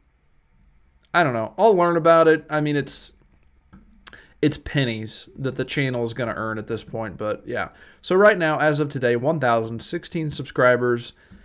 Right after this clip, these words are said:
That's awesome. It's so cool. Um, who knows where it's gonna go from here. I'm, I'm enjoying making the content, and people are consuming it.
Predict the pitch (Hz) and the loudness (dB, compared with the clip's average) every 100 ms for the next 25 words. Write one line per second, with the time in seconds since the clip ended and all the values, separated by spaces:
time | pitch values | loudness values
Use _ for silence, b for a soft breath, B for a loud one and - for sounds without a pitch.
0 | b b 156 214 220 - 107 113 113 113 | b b 2 4 4 2 0 -2 -2 -6
1 | 107 131 - 156 - 185 139 139 123 123 | -6 -12 -8 -4 -2 -2 -2 -2 0 0
2 | 123 - _ _ - 127 127 123 117 117 | -2 -12 _ _ -4 -2 -2 -4 -6 -10
3 | 120 _ _ _ _ - _ _ _ 190 | -14 _ _ _ _ -20 _ _ _ 0
4 | 160 117 117 110 - 113 117 113 123 127 | 0 0 -2 -4 -6 -4 -4 -4 -6 -4
5 | 123 143 156 - 156 165 147 143 143 139 | -2 -2 -4 -4 -4 -2 -2 -2 0 0
6 | 127 139 147 139 151 147 143 147 147 151 | 0 -2 -2 -4 -2 -2 0 0 -2 -4
7 | b b b b b b b b b b | b b b b b b b b b b
8 | _ 123 110 139 151 156 160 139 254 330 | _ -6 -4 0 0 0 -2 -2 -2 -4
9 | - | -6